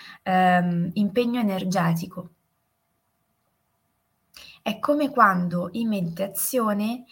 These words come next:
per chi ha fatto qualche esercizio eh, sul mio canale YouTube, lavora sul silenziosa-, sul silenziare la mente. Più io mi impegno a silenziare la mente,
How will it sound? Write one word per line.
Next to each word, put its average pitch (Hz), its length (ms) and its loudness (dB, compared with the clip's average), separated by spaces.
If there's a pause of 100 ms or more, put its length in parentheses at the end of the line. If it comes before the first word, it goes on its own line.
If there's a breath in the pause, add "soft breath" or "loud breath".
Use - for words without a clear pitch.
(280 loud breath)
per 190 220 -8
chi 226 160 -4
ha 196 80 2
fatto 208 480 -4
qualche 190 400 -4
esercizio 180 920 -4 (580 loud breath)
eh, 175 180 0
sul 170 200 -2
mio 214 180 0
canale 185 380 -2
YouTube, 175 800 -2 (560 loud breath)
lavora 254 560 4
sul 208 260 -6
silenziosa-, 214 960 -4 (280)
sul 196 540 -4
silenziare 226 800 -2
la 208 140 0
mente. 170 600 0 (1300 soft breath)
Più 302 220 2
io 294 260 4
mi 240 120 0
impegno 190 760 0
a 180 100 -4
silenziare 190 760 -4
la 185 100 -2
mente, 247 640 -2